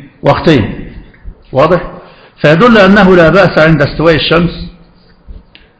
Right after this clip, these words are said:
لا بأس بالصلاة عند استواء الشمس، وهذا قول مالك والليث والأوزاعي،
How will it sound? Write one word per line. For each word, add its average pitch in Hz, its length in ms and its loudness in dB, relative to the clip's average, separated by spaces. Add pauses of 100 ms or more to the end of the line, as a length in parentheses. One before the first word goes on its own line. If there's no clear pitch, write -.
(220)
لا 120 120 2
بأس 135 500 2
بالصلاة 139 440 0
عند 143 140 2
استواء 143 220 -2
الشمس، 135 140 -2
وهذا 143 140 2
قول 135 480 2
مالك 170 640 0 (480)
والليث 135 640 0
والأوزاعي، 143 580 0